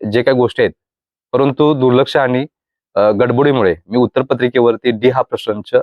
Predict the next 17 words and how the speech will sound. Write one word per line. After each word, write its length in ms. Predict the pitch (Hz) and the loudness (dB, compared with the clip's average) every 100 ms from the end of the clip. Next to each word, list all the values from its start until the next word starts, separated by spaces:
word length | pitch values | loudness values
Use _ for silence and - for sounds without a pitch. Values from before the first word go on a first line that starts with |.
| - | -2
लिहायला, 520 | 98 104 101 101 110 - _ _ _ | 0 0 2 0 0 -2 _ _ _
लिहायचा 420 | 104 110 123 113 107 | 0 2 2 0 0
आणि, 360 | 104 131 104 - _ _ _ - | 0 0 -2 -4 _ _ _ -4
अ, 160 | 90 98 | 0 2
यासाठी 540 | 117 131 131 117 135 | 2 0 -2 -2 -2
डी 180 | 113 123 | 2 2
हा 120 | 123 | 2
गोल 280 | 117 120 123 - _ - | 0 0 -2 -6 _ -4
छायांकित 360 | 107 113 110 - | 0 0 -4 -4
करायचा 320 | 120 107 98 | 0 0 0
विसरून 360 | 113 98 - 98 | 0 -2 -4 -2
गेलो. 240 | 95 82 - _ _ _ | -2 -2 -6 _ _ _
हा 100 | 110 | -4
विषय 220 | 110 - 107 | -2 -4 -6
खूप 120 | 104 | -6
महत्वाचा 360 | 95 87 85 - | -6 -4 -6 -10
आहे. 120 | - | -20